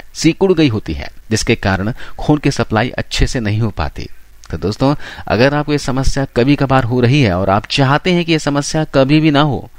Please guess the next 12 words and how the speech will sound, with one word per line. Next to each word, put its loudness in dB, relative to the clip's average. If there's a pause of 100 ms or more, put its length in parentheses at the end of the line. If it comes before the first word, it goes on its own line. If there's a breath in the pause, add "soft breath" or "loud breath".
(220 soft breath)
तो 4
ऐसे 0
में 0
आप 0 (100)
आज 0
से 0
ही -2 (280 loud breath)
लहसुन 0
खाना 0
शुरू 2
कर -2
दीजिए। -10